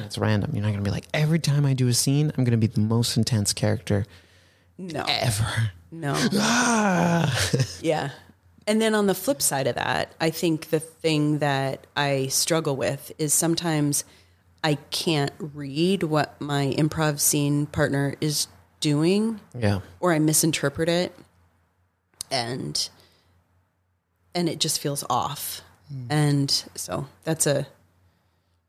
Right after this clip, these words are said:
Speaker 2: that's something I probably try to do more.
Speaker 1: Yeah.
Speaker 2: Is, like, listen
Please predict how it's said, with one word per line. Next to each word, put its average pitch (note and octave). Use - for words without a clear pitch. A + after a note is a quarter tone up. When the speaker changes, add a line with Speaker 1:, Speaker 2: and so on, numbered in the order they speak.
Speaker 2:
that's C4
something C#3
I C#3
probably C#3+
try -
to D3
do D3
more. D3+
Speaker 1:
Yeah. G2+
Speaker 2:
Is, F#2+
like, D3
listen D3